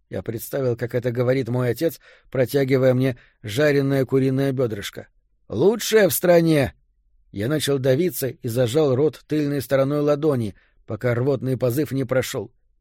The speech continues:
Если бы мертвый жук вонял, уверен, я бы не удержался, но запах был слабый, может быть, потому, что разложение зашло слишком далеко. Доски и шлакоблоки прикрывали дыру в полу шириной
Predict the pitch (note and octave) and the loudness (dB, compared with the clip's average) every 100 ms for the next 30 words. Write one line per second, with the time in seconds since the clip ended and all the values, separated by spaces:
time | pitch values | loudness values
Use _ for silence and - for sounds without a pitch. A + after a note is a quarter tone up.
0 | _ - A2 B2+ C3+ C3 C3+ D3 B2+ B2 | _ -6 -4 -2 -2 0 0 0 -2 -4
1 | A#2+ C#3+ A#2 A2+ A#2 D#3+ F3+ - - _ | -2 -2 -2 -2 0 2 0 -4 -20 _
2 | - G#2 C#3+ D#3 C#3 D3 C#3+ D3+ D#3 E3 | -12 -6 -2 0 0 0 0 0 0 0
3 | D3 F#3+ C#3+ - G#2 _ _ _ D3 D3 | 2 4 2 2 -10 _ _ _ -8 -6
4 | E3 E3 C3+ A#2+ C#3+ - D3+ D#3 G2+ G2 | -4 -4 -4 -2 -2 -2 -2 0 -2 -8
5 | _ _ _ - C3 A#2+ B2 B2 - A#2+ | _ _ _ -8 -4 -4 -2 -2 -2 -2
6 | B2+ D#3+ - _ _ - - B2 A#2 A2+ | 0 -2 -4 _ _ -16 -4 -2 -2 -2
7 | B2 A2+ D#3+ C#3 A#2 A#2 - C#3+ C#3 _ | -2 0 -2 -2 -2 -4 -2 -2 -4 _
8 | _ _ - C3+ B2 - A#2 A#2 A2 - | _ _ -6 -2 -2 -4 -6 -4 -6 -10
9 | - _ _ _ _ _ _ - B2 C#3+ | -18 _ _ _ _ _ _ -4 0 0
10 | - B2+ - B2+ A#2 A#2 D#3 - C#3+ _ | 0 -2 0 0 0 0 0 -2 -12 _
11 | _ _ B2 C3+ C3+ C#3+ F3 E3 D3 D3+ | _ _ -2 0 2 4 6 6 6 6
12 | D#3+ D#3 - B2 C#3 D#3+ - C3 C3 E3 | 6 4 0 0 2 0 -2 -2 -2 -2
13 | D3 | -4